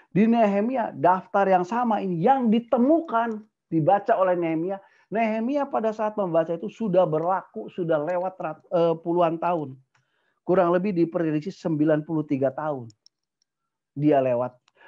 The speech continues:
Makanya cara bacanya jadi berubah, Pak. Nangkep ya? Apalagi ada kemungkinan gitu. Kalau dianggap selisih setahun aja, misalnya dianggap selisih setahun ya.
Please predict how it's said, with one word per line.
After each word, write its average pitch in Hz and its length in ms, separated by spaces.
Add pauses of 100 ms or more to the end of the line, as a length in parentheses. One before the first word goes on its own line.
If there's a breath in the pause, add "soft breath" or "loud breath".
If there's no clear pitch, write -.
(160 loud breath)
Makanya 269 480
cara 233 240
bacanya 202 560
jadi 165 240
berubah, 165 600
Pak. - 200 (1800)
Nangkep 165 320
ya? 214 40 (880)
Apalagi 202 920 (480)
ada 170 180
kemungkinan 180 320
gitu. 160 160 (240)
Kalau 208 240
dianggap 190 320
selisih 214 240
setahun 240 400
aja, 139 240
misalnya 175 320
dianggap 151 240
selisih 160 320
setahun 120 400
ya. 123 120